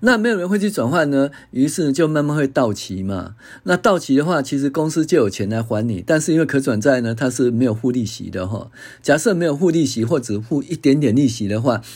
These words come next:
那到期呢，它就占你便宜，用你这个钱呢，呃，第一年的资金成本去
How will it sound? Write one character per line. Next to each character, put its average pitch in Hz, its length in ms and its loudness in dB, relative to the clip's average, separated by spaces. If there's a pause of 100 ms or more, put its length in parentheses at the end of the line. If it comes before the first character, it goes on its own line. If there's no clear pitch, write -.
(120)
那 170 100 -2
到 170 200 2
期 113 200 -2
呢， 120 160 0
它 139 120 -2
就 135 280 2
占 135 260 0
你 90 160 -4
便 101 260 -4
宜， 98 140 -4
用 131 180 0
你 98 60 -2
这 123 140 -4
个 113 100 0
钱 101 320 -4
呢， 104 240 0 (240)
呃， 104 140 -4
第 175 260 2
一 185 60 2
年 123 260 0
的 117 140 2
资 135 160 -2
金 131 200 0
成 117 220 -2
本 113 100 -2
去 107 240 -4